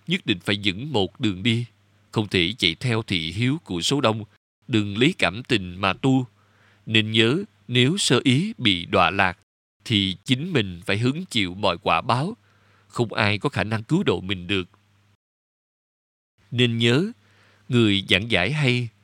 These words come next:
lý luận giỏi, triết lý cao siêu, chưa chắc là người giác ngộ đâu nhé. Người tu hành nên biết ứng dụng thực tế. Cụ thể, chính xác lời dạy của Phật trong kinh,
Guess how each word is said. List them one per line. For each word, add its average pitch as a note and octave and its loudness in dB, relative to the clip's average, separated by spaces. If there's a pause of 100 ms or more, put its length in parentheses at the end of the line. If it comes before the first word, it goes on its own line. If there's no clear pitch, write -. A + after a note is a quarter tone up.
(100)
lý C3 2
luận G#2+ -2
giỏi, G2+ 0 (280)
triết D#3 0
lý D#3 2
cao C3+ 0
siêu, A#2+ 2 (500)
chưa A2+ 4
chắc - -4
là G2 0
người F#2 -2
giác D#3+ -2
ngộ F#2 0
đâu A#2 -2
nhé. C3+ -2 (640)
Người G#2+ 2
tu C#3+ 2
hành G2 -2 (100)
nên B2+ -2
biết F3+ 0
ứng D3+ 0
dụng G2+ -2
thực G#2 -4
tế. D3+ 0 (640)
Cụ G2+ -2
thể, G2+ 2 (320)
chính C#3+ 0
xác G#3 -4
lời G#2+ 0
dạy F2 -6
của A#2 -6
Phật - -4
trong A#2+ 0
kinh, A#2 0